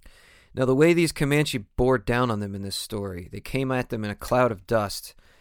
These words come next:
and it was a huge herd of horses and ponies that they were driving across the plain. And the Comanche were known to do this. They were horse thieves, uh, and they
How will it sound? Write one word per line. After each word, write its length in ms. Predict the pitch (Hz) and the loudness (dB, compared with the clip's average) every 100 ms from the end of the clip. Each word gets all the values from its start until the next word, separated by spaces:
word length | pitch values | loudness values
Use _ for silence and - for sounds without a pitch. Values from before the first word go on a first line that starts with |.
| _ _ | _ _
and 120 | - | -8
it 20 | 113 | -6
was 120 | 107 | -6
a 20 | |
huge 640 | 101 - 170 165 156 151 | -8 -4 2 4 4 2
herd 240 | - 143 131 | 2 2 2
of 120 | 110 | 0
horses 520 | - 131 123 104 90 | 0 0 0 -6 -10
and 120 | 98 | -6
ponies 380 | - 139 127 104 | -2 0 0 -4
that 140 | 104 101 | -6 -6
they 100 | 101 | -6
were 80 | |
driving 400 | 95 113 113 113 | -4 -2 -2 -2
across 380 | 107 - 113 101 | -6 -6 -6 -8
the 60 | - | -8
plain. 420 | - 117 101 90 - - - - - | -6 -4 -6 -10 -20 -20 -20 -20 -10
And 80 | 107 | -6
the 60 | |
Comanche 360 | - 170 170 151 | -2 0 0 0
were 140 | 131 | 0
known 260 | 131 143 131 | 2 2 0
to 80 | 110 | -2
do 220 | 139 147 | 0 0
this. 200 | 98 - | -2 -4
They 120 | 117 | -4
were 120 | 110 | -4
horse 360 | - 143 135 - | -2 -2 -2 -6
thieves, 480 | 101 85 - - - | -10 -10 -12 -14 -12
uh, 320 | 110 110 104 101 - - _ - | -8 -6 -6 -8 -14 -20 _ -8
and 160 | 120 | -4
they 240 | 123 117 | -2 -4